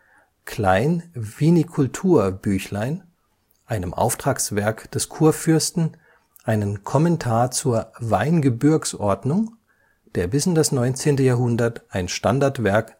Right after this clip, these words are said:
sächsischer Winzerei war. Da der Weinanbau bis in die Niederungen der Elbe betrieben wurde und dort sogar die Nahrungsmittelproduktion verdrängt hatte,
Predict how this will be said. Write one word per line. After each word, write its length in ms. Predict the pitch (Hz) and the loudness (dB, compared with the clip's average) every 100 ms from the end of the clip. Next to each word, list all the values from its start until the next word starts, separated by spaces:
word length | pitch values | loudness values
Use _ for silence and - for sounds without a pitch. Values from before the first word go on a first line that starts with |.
| - | -12
sächsischer 640 | - 87 - - 135 123 | -8 -8 -4 -2 -2 0
Winzerei 520 | 98 101 127 104 90 | 0 0 0 2 2
war. 200 | 87 69 - _ _ _ _ _ _ _ _ _ _ _ _ _ _ _ _ _ _ _ _ _ - _ _ _ _ _ _ _ _ _ _ _ _ - | 0 -8 -14 _ _ _ _ _ _ _ _ _ _ _ _ _ _ _ _ _ _ _ _ _ -20 _ _ _ _ _ _ _ _ _ _ _ _ -4
Da 120 | 104 | 0
der 160 | 107 101 | 2 4
Weinanbau 800 | 101 175 202 123 123 113 107 110 - _ | 4 4 2 2 2 2 0 -4 -12 _
bis 180 | 175 - | -2 0
in 120 | 151 | 2
die 100 | 135 | 4
Niederungen 560 | 135 208 170 139 147 139 | 6 8 8 6 6 6
der 160 | 120 | 4
Elbe 320 | 117 147 156 | 4 4 4
betrieben 520 | 127 - 120 120 117 107 | 4 0 0 2 0 2
wurde 380 | 107 127 185 147 - | 2 2 0 -4 -6
und 300 | 117 117 - | -6 -6 0
dort 220 | 95 110 | 2 2
sogar 340 | - 113 110 104 | 0 0 0 2
die 140 | 101 | 0
Nahrungsmittelproduktion 1300 | 98 110 160 135 143 135 127 - 131 120 - 123 123 | 2 2 2 2 0 -2 -2 -2 -4 -4 0 0 0
verdrängt 500 | 120 113 113 127 127 | -2 0 0 0 -2
hatte, 340 | 117 127 - | 0 -2 -6